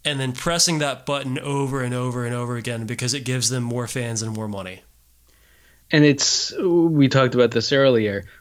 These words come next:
Speaker 2: like, changing the meanings of songs. Like, not only are you taking away the meaning from The Offspring, you're doing it at the expense of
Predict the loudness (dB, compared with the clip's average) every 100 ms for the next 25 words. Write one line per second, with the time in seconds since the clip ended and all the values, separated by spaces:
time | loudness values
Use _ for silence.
0 | -8 -8 -6 -6 -2 2 4 4 4 2
1 | 2 2 2 2 0 0 -2 0 0 0
2 | 2 2 2 -2 _ -20 -20 _ _ _
3 | _ 2 2 -2 _ _ _ _ _ 0
4 | 2 4 4 4 6 6 6 4 2 0
5 | 2 2 2 2 2 2 0 2 0 -2
6 | -2 0 0 -2 -6 -12 _ -8 -2 4
7 | 4 4 -2 -2 0 0 -4 -10 _ _
8 | _ _ -4 -2 0 4 4 4 4 2
9 | 2 -2 _ -2 0 0 0 0 -2 -2
10 | 0 0 2 2 2 -2 -8